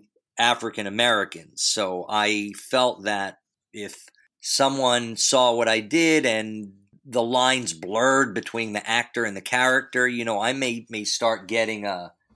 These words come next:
getting stalkers. You know, I may start getting hate mail. It may, uh, end badly for me.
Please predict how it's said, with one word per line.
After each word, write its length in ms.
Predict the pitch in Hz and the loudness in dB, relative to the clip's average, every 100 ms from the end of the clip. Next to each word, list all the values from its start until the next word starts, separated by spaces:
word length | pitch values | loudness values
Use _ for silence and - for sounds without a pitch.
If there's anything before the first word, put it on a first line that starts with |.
| - _ - | -20 _ -2
getting 260 | 117 104 | -2 0
stalkers. 800 | - 190 113 143 - 85 - - - | 0 2 4 4 2 -8 -8 -8 -6
You 80 | |
know, 120 | 95 92 | -6 -2
I 140 | 110 | -2
may 200 | 127 107 | -2 -2
start 360 | - 113 107 87 | -2 0 -2 -2
getting 260 | 110 104 | -4 -4
hate 340 | 92 117 139 107 | -2 0 0 -2
mail. 300 | 101 92 87 - - | -4 -2 -6 -8 -4
It 180 | 120 123 | -4 0
may, 380 | 123 117 110 | 0 2 0
uh, 180 | 101 98 - | 0 -2 -2
end 300 | 120 110 101 | -2 -2 -2
badly 460 | 117 131 131 110 | 2 2 0 -4
for 220 | 90 - 98 | -8 -8 -8
me. 340 | 92 78 | -8 -12